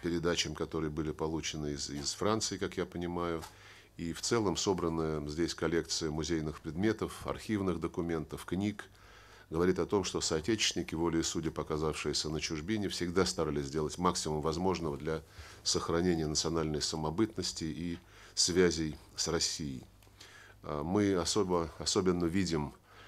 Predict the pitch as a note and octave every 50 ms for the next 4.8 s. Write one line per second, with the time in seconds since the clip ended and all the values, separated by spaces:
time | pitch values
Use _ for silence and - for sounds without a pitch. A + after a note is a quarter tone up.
0 | - - F2+ E2 - - - - E2 E2+ - - - - A2+ A#2+ A#2 A2+ G#2+ -
1 | - - - - - - - - - - - - - - F#2 F2+ - - A2 A2
2 | - - - F2+ D#2+ D#2 - - E2 D2+ - F2 E2 E2+ E2 D#2+ D2+ D2 - -
3 | - - - E2+ E2 D#2 D#2+ D2 D2+ D#2+ E2 D#2 F2 G2+ G2 E2+ D#2 - - -
4 | - G2 F#2+ - - F#2+ F2 E2 D#2+ E2 D#2+ D#2 D#2 D#2 D2+